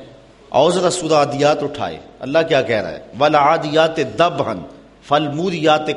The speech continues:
قَدْحًا فَالْمُغِيرَاتِ صُبْحًا فَأَثَرْنَ بِهِ نَقْعًا فَوَسَطْنَ بِهِ جَمْعًا۔ ذرا غور تو کیجئے، دیکھیے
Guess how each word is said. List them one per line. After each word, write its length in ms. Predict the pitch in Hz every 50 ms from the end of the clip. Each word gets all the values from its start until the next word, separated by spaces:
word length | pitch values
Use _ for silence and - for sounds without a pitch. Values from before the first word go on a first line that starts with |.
| -
قَدْحًا 460 | - 185 185 175 151 120 110 110 101 98 -
فَالْمُغِيرَاتِ 840 | - 151 165 160 147 147 139 131 156 190 180 165 160 160 160 151 147
صُبْحًا 420 | 139 - 156 180 160 139 110 95 101 85 - - - - - - _
فَأَثَرْنَ 680 | - 147 - - 151 151 - - - 214 233 240 208 220 208 180
بِهِ 300 | 165 165 151 151 156 139
نَقْعًا 680 | 113 107 104 113 143 165 - - - 95 110 117 120 113 - - - - - -
فَوَسَطْنَ 680 | 127 131 131 131 123 - - 139 147 143 - 131 123 117 101
بِهِ 280 | 101 101 85 95 104 87
جَمْعًا۔ 460 | - 90 90 87 85 76 71 71 69 - - - _ - _ _ _ _ _ - - - - -
ذرا 200 | 101 131 139 143
غور 340 | 127 110 131 143 151 143 143
تو 100 | 170 165
کیجئے، 400 | 135 113 123 110 92 92 90 90 87 - - - - - _ _ _ _ _ _ _ _ _ _ _ _
دیکھیے 480 | 98 101 131 165 175 - - 233 233